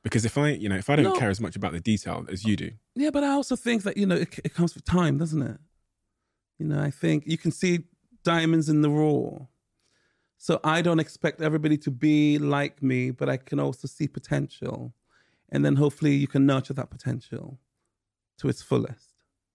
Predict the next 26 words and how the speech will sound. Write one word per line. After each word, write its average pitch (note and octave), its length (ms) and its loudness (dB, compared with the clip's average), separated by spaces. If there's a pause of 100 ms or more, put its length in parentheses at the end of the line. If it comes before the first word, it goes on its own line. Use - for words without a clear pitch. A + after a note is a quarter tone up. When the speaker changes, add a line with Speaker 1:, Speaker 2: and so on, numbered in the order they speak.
(340)
Speaker 2:
So - 100 0
I D#3 40 4
don't E3 140 4
expect D3+ 280 -2
everybody C#3+ 260 2
to - 100 -12
come C3 260 0
in, B2+ 320 0 (680)
you C#3 80 0
know. A#2+ 380 0 (580)
Sometimes B3 440 2
the F#3 80 2
best, - 480 -4 (1120)
the E3+ 80 -4
best G3 300 0
people F#3 280 2
you E3+ 100 6
work F3+ 340 2
with D#3 120 2
are D3+ 80 2
the D3 80 -2
quiet F3+ 360 0
ones E3 220 0
in D#3+ 80 2
the D#3 80 2
back, F3+ 520 -4